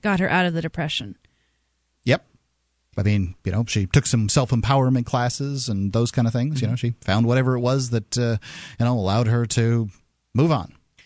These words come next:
Speaker 3: We'd love to hear your thoughts, your stories, uh, your advice, suggestions, uh, critique, eight five five, four fifty, free. That's the sacal C A I toll-free line. In other news, uh, there's apparently these obscenity prosecutions, which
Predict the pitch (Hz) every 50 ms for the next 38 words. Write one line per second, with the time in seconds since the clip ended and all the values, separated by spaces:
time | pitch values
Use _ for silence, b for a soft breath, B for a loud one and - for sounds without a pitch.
0 | b b b b b 127 131 175 180 170 143 147 143 135 127 127 127 131 - 139
1 | 123 123 123 - - - 123 117 120 127 - - 123 117 120 120 120 120 120 117
2 | 113 - - 104 101 98 92 92 92 113 123 131 123 113 120 - 113 113 120 120
3 | 127 - - 123 - - 113 135 139 - - 120 117 117 120 117 - - - -
4 | - - - - - - - 156 156 156 - - - 151 156 - 175 165 151 135
5 | - 147 147 151 151 143 - - 135 143 143 - 156 143 - - 131 120 - -
6 | 123 120 120 117 120 B B B B B - 147 139 - - 135 - - 135 120
7 | - - 117 104 - - - 131 127 120 117 117 113 113 113 - 113 110 117 -
8 | 131 131 123 120 117 110 113 B B B 156 - 208 196 202 247 220 240 185 156
9 | 131 113 101 85 113 120 - - - - 131 123 123 120 135 135 135 131 - 147
10 | 139 - - 220 311 359 349 277 190 170 175 170 165 160 156 B B B B B
11 | B B B _ _ _ - 147 196 208 208 165 - - 156 139 - - - 269
12 | 311 349 339 262 185 147 - 156 143 123 127 - 131 - 127 120 - - 131 120
13 | 135 151 139 -